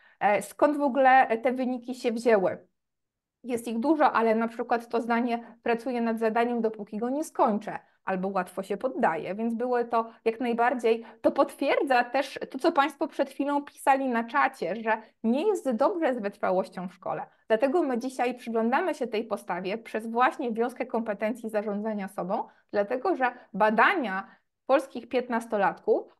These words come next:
pokazały nam, że ta wytrwałość to nie jest coś,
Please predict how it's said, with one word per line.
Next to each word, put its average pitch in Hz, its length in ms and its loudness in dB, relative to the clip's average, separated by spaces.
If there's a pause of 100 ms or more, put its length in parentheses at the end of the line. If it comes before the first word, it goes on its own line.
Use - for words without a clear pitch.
(140)
pokazały 233 560 2
nam, 220 300 -2 (120)
że 269 120 -2
ta 277 160 0
wytrwałość 269 580 0
to 247 100 -4
nie 277 240 0
jest 285 240 -6
coś, - 340 -2